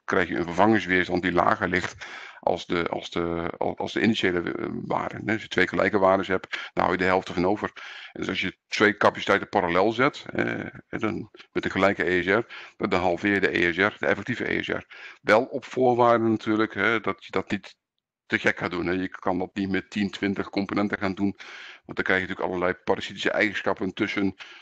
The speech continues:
tussen die condensatoren geplaatst, hè, waardoor je op een gegeven moment niet helemaal meer, ja, parallel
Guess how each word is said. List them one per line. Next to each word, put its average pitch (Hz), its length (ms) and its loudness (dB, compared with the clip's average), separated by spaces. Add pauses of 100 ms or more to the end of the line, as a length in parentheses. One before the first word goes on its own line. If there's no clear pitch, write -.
tussen 104 260 -2
die 98 100 -2
condensatoren 95 1000 -2
geplaatst, 92 480 -2
hè, 95 100 -4
waardoor 90 380 -2
je 90 100 -6
op 85 160 -10
een 92 80 -18
gegeven 98 280 0
moment 98 200 2
niet 95 140 -4
helemaal 92 500 0
meer, 92 300 -2 (640)
ja, 85 260 -2
parallel 90 680 -2